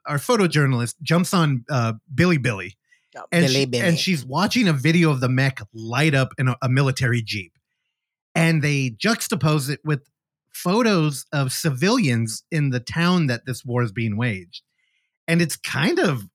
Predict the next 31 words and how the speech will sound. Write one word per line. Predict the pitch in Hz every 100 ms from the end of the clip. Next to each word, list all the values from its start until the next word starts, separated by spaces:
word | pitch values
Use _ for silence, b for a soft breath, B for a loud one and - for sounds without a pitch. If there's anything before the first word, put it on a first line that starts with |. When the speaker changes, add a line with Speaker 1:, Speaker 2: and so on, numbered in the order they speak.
| _
Speaker 1:
uh, | 117 104 98 95 _ _ _ _ _
it's | - - - -
pretty | 294 320
emotional. | 127 107 139 214 - 87 78 - _ b b
I | 330
don't | 381
know. | 285
This | 135 294
shit | - 330
is | 196
great. | 147 156 101 - B B B -
Tom, | 247 262
you | 160
teased | 147 - 294 262 156
me, | 143
though, | 113 107
because | 143 202 202
when | 180
I | 175
go | 202 302
on | 190
Bilibili, | 147 202 180 131 110 104 -
I |
don't | 262 240
know | 127
how | - - 147
you | 180 156
navigate | 120 131 147 165 170
that | 160 160
<laughs> |
site. | - 175 165 196